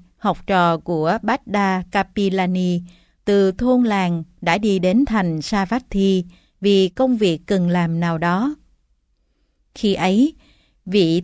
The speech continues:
tỳ khưu ni ấy cùng người nam ấy, một nam với một nữ đứng chung và chuyện trò ở trong bóng tối, ban đêm không có đèn. Các tỳ khưu ni ít ham muốn, tự biết đủ,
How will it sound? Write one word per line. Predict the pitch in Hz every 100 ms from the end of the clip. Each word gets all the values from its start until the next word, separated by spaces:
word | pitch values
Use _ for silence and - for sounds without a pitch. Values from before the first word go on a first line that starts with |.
| 175
tỳ | 202
khưu | 175 - 226
ni | 214 190
ấy | - 190 247 320 - _ _ -
cùng | 214 196
người | 202 190
nam | 226 226
ấy, | - 214 240 339 _ _ _
một | 190 190 156
nam | 208 196 185 180
với | 240
một | 285 214 -
nữ | 196 165 151
đứng | 214 214 277 -
chung | 214 196 190 - _ _
và | 196 196 185
chuyện | 180 202 165 175
trò | 202 185 170
ở | 165 196
trong | - 220 196
bóng | 190 247
tối, | 247 196 220 302 _ _ _
ban | 180 190 185
đêm | 185 185 175 175
không | 214 185
có | 214
đèn. | 240 180 160 151 - _ _ _ _ _ _ _
Các | 285 -
tỳ | - 214
khưu | 185 254 226
ni | 220 214 208 -
ít | 349 _
ham | 247 226 190
muốn, | 190 196 302 - _ _ -
tự | 190
biết | 180 302 381
đủ, | 220 175 175